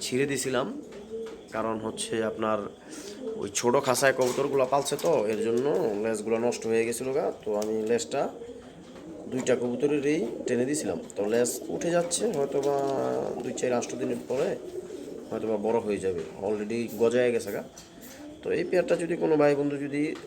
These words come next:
ভালো লাগে, তাহলে নিতে পারেন। এই পেয়ারটার দাম পড়বে আজকের জন্য, এই লাহোরি পেয়ারটা, মাত্র তিন হাজার টাকা। হ্যাঁ, এটা এরকম দেখা যাচ্ছে কেন? এটার এই যে দেখেন, লেজগুলা আমি already টেনে দিছিলাম।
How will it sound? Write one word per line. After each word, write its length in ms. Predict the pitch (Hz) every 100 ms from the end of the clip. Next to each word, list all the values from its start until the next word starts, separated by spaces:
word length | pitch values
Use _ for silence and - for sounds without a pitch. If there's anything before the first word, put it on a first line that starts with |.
| 110
ভালো 240 | 113 110 139
লাগে, 280 | 139 170 - -
তাহলে 340 | 117 123 139 202 -
নিতে 180 | 117 120
পারেন। 260 | 131 120 131 - - - - - - -
এই 100 | 123
পেয়ারটার 380 | 120 127 127 127
দাম 160 | 123 123
পড়বে 260 | 123 120 165
আজকের 340 | - - 120
জন্য, 200 | 123 123
এই 80 | 120
লাহোরি 340 | 120 117 113 113
পেয়ারটা, 340 | 120 120 151 392 - - - - - - -
মাত্র 300 | 117 120 123 -
তিন 120 | 160
হাজার 200 | 135 117 -
টাকা। 180 | 95 101
হ্যাঁ, 200 | 156 151 - - - 233 226 - -
এটা 160 | -
এরকম 340 | 139 143 147 160
দেখা 180 | 170 156
যাচ্ছে 260 | 156 170
কেন? 160 | 160 165 135
এটার 220 | 131 135
এই 140 | 131 131
যে 100 | 127
দেখেন, 300 | 120 110 117
লেজগুলা 400 | 120 107 113 120 95
আমি 180 | 117 117
already 420 | 113 117 113 113 113
টেনে 180 | 113
দিছিলাম। 360 | 120 139 131 147